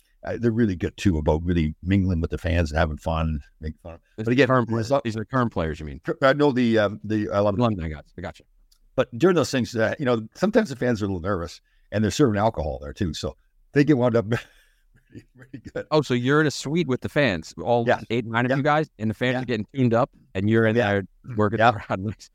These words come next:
Speaker 1: Yeah.
Speaker 2: So
Speaker 1: They, they made a
Speaker 2: see
Speaker 1: mistake. I went to one in, uh, Pittsburgh. Uh, was it, so two years ago in the playoffs when they played Pittsburgh, and, um, so they made a mistake of having, like, a two-hour happy hour before the game started.
Speaker 2: Oh, boy.
Speaker 1: At the hotel. So,
Speaker 2: Oh.
Speaker 1: of course, I'm not drinking.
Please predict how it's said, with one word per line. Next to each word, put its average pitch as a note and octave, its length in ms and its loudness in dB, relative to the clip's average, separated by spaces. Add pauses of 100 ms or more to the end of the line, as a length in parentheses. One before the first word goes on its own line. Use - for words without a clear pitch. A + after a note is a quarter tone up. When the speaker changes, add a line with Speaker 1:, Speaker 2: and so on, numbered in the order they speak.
Speaker 1:
Yeah. F#2+ 220 -4
Speaker 2:
So A#2 240 -2
Speaker 1:
They, C#3+ 240 4
they C#3 200 0
made D#3 140 0
a - 20 -2
Speaker 2:
see G3+ 40 -2
Speaker 1:
mistake. C#3+ 380 0 (320)
I C#3 40 6
went D#3+ 220 4
to D3+ 100 0
one C3+ 240 0
in, G2 300 -2
uh, E2+ 360 0 (140)
Pittsburgh. - 520 -2 (200)
Uh, E2 400 -6
was - 160 -8
it, - 80 -12 (280)
so - 120 -2
two F3 160 0
years A#2+ 160 4
ago A2 80 4
in F2 40 2
the D2+ 60 -2
playoffs D#2+ 260 -2
when D#2+ 80 -2
they E2 140 -2
played D2+ 220 -6
Pittsburgh, - 320 -10 (400)
and, A2+ 360 2
um, G2 380 2 (240)
so C#3 200 2
they A#2+ 100 0
made D3+ 140 4
a G3 60 0
mistake C3 300 -2
of G#2 80 -8
having, G#2+ 160 -2
like, F2 120 -2
a - 40 -10
two-hour F#2 380 0
happy G2 320 -4
hour - 100 -14 (120)
before - 280 -20
the F2 60 -16
game F#2 100 -8
started. - 240 -18 (180)
Speaker 2:
Oh, F2+ 160 -2
boy. E2 200 0
Speaker 1:
At - 40 -2
the - 60 -8
hotel. F#2 360 -6 (280)
So, G#2 280 0
Speaker 2:
Oh. G2 80 -6
Speaker 1:
of G2+ 60 -2
course, C#3 160 0
I'm C#3 160 2
not B2+ 180 2
drinking. G#2+ 420 -4